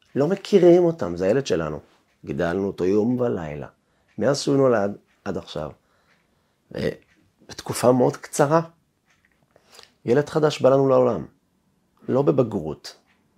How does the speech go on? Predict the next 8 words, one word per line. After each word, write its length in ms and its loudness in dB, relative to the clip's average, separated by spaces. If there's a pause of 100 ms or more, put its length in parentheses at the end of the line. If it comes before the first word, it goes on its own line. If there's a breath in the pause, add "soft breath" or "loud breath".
(340)
במציאות 540 -4
שהוא 120 -4
מוכן 200 -4
לפרק 440 -4
את 60 -12
כל 140 -2
החיים 240 -4
שלו. 200 -10